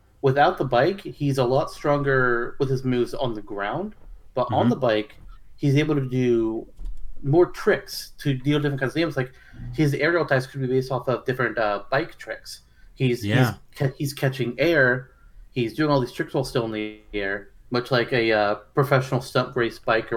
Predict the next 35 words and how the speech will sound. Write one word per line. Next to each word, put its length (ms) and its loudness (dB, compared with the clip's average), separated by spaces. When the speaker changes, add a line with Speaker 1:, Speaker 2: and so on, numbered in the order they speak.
Speaker 1:
or 160 -2
a 20 -4
skateboarder 600 -4
would. 220 -8
Speaker 2:
Mm-hmm. 240 0
Speaker 1:
So 140 4
he's 400 2
Speaker 2:
That's 80 4
Speaker 1:
more 140 6
of 100 2
an 80 -4
air 180 6
fighter 300 4
on 180 0
the 80 -2
bike, 380 -2
but 360 2
while, 460 4
uh, 460 -2
while 220 4
without 260 2
the 80 -4
bike, 160 0
he's 160 -6
more 140 -2
of 80 -4
a 20 -2
ground 340 0
fighter. 360 -8
Speaker 2:
Yeah. 240 6
Yeah, 180 -2
that 120 2
would 140 0
be 180 2
a 320 0